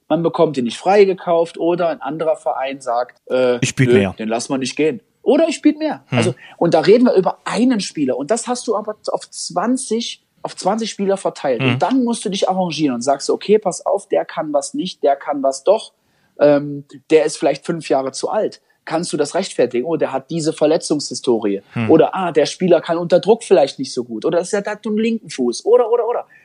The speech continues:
Speaker 1: Und jetzt muss man sich dieses Puzzle vorstellen, dass du dann noch mit finanziellen Dingen hantieren musst, weil du sagst dir, „Für einen Außenverteidiger haben wir das und das Geld zur Verfügung.“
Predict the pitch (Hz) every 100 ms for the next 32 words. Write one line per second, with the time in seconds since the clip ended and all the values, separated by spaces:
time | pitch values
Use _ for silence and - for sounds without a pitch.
0 | _ _ _ 151 151 185 233 247 196 190
1 | 165 160 - 240 226 - 233 240 - 135
2 | 202 _ - - 156 - 151 180 156 156
3 | - 139 123 196 214 247 160 139 131 123
4 | - 143 185 156 135 127 147 - 208 131
5 | 101 120 170 185 180 190 190 143 123 117
6 | 147 165 160 143 - 107 - 104 -